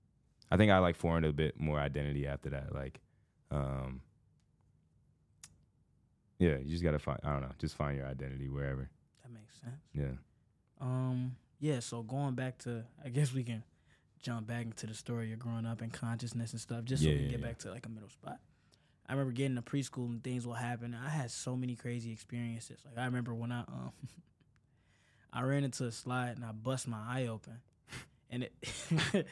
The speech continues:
Speaker 2: <laughs> it was crazy, but it was almost like I watched the whole thing go down.
Speaker 1: Hmm.
Speaker 2: Like, I was like, "Oh, it's, so, it's supposed to be something here," 'cause I'm running without looking. So I'm running. I'm
Speaker 1: Uh.
Speaker 2: like, "Austin, there's something supposed to be up here."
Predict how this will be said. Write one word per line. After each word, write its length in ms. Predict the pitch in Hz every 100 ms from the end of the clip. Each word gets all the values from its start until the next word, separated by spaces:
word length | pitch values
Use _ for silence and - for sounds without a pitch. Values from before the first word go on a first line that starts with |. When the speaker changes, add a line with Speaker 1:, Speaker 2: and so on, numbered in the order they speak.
| -
Speaker 2:
<laughs> 220 | - - -
it 120 | 202
was 220 | 196 143
crazy, 420 | - 190 233 190
but 160 | 170 170
it 40 |
was 240 | 180 165 135
almost 320 | 170 185 165
like 140 | 160
I 80 | 147
watched 400 | 131 135 143 -
the 100 | 127
whole 280 | 123 139 131
thing 260 | 131 127 117
go 140 | 113
down. 280 | 127 123 110 _ _ -
Speaker 1:
Hmm. 200 | 73 67 -
Speaker 2:
Like, 140 | 131 127
I 100 | 147
was 160 | 139
like, 160 | 127 - - _ _ _ _ -
"Oh, 160 | 165 226
it's, 100 | -
so, 100 | 208
it's 160 | -
supposed 220 | - 226 -
to 60 |
be 140 | 131 220
something 260 | 190 170
here," 100 | 165
'cause 120 | 131
I'm 160 | 135 131
running 300 | 170 147 113
without 260 | 131 135 123
looking. 300 | 160 131 117 - _ -
So 60 |
I'm 80 | 120
running. 260 | 143 165 165 - _ _ 143
I'm 180 | 175
Speaker 1:
Uh. 40 | 226
Speaker 2:
like, 200 | 135 - _ _ _ _ _ _ -
"Austin, 220 | 117 131 120
there's 80 | 123
something 200 | 139 127
supposed 220 | 135 120
to 40 | 117
be 200 | 123 127
up 100 | 123
here." 220 | 117